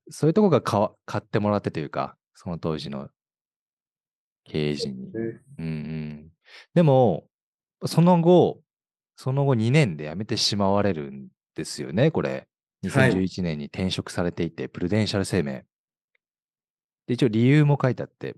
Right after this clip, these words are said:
Speaker 1: まあ、社長交代に対する不満とか、
Speaker 2: うん。
Speaker 1: 営業の待遇に対する不満とか、プライベートの事件とか、
Speaker 2: うん。
Speaker 1: 重なった感じなんですか？
Speaker 2: はい。これ結構もう、
Speaker 1: <laughs>
Speaker 2: あの、あれですね、もうフルオープンですね、もう。
Speaker 1: フルオープンに、あの、行っちゃいましょう、ここは。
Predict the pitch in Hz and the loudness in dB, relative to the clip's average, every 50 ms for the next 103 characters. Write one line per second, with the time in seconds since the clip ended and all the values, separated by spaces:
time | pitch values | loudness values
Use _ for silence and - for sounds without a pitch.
0 | _ - 101 101 90 - 95 92 - - 104 98 - - 104 98 92 - 90 85 | _ -6 -6 -6 -4 -4 -4 -4 -2 0 0 0 0 0 -2 -2 0 -2 -2 -2
1 | 80 78 85 82 - - - 76 73 - - _ _ _ _ _ _ _ _ - | -2 -4 -4 -6 -6 -8 -8 -10 -10 -10 -12 _ _ _ _ _ _ _ _ -10
2 | - 85 82 80 76 - - - 69 - - - _ _ _ _ _ _ - 87 | -6 -4 -4 -4 -4 -6 -8 -10 -10 -10 -10 -14 _ _ _ _ _ _ -6 -4
3 | 85 85 87 85 85 82 - - 87 85 82 85 80 80 90 82 - 85 78 - | -2 -2 -2 -4 -4 -6 -4 -4 -4 -2 -2 -4 -4 -4 -6 -6 -6 -8 -8 -8
4 | 85 80 80 78 - - - - - - - _ _ _ - - - 92 95 95 | -8 -8 -8 -8 -8 -10 -10 -10 -10 -12 -14 _ _ _ -12 -6 -4 -2 0 0
5 | 95 - 85 80 71 71 85 82 - 78 73 65 - - - - - - - _ | 0 -2 -2 -4 -4 -6 -8 -6 -6 -8 -8 -8 -10 -14 -14 -14 -14 -14 -16 _
6 | _ _ _ _ _ 123 117 123 - _ _ _ _ _ _ _ _ _ _ - | _ _ _ _ _ -14 -14 -14 -16 _ _ _ _ _ _ _ _ _ _ -14
7 | - - - 95 87 82 80 - _ _ - 82 80 78 80 - - - - 92 | -12 -8 -6 -6 -4 -4 -6 -8 _ _ -6 -4 -4 -4 -4 -6 -10 -8 -6 -6
8 | 87 80 78 82 82 76 71 - - - 95 92 - _ _ _ _ _ _ _ | -4 -4 -4 -6 -6 -6 -8 -10 -14 -14 -14 -14 -16 _ _ _ _ _ _ _
9 | _ - 175 165 170 - - 247 202 170 175 147 143 135 - - 135 - - - | _ 4 4 4 6 4 4 4 6 8 8 8 8 6 6 4 0 -4 -8 -18
10 | - _ _ _ _ - 170 160 165 165 160 160 160 170 175 165 175 180 175 175 | -18 _ _ _ _ 2 6 6 8 8 8 8 8 8 8 8 8 8 6 6
11 | 147 131 135 139 139 135 139 - - 175 214 226 220 220 - 175 143 123 113 110 | 4 6 6 6 4 4 2 2 4 6 10 10 10 10 8 6 4 4 2 0
12 | - - 107 101 95 101 104 101 107 123 - - 175 170 180 185 202 208 202 190 | 0 0 0 0 0 0 0 -2 -2 0 2 4 6 8 8 8 8 6 6 6
13 | 160 139 127 139 143 131 110 92 87 101 110 117 127 135 139 127 123 120 - 147 | 6 6 8 8 6 6 6 4 2 2 2 4 4 4 4 2 2 2 4 6
14 | 139 139 143 139 - 120 104 107 98 - 107 104 104 104 107 | 6 8 6 6 4 2 2 0 0 2 4 4 4 2 2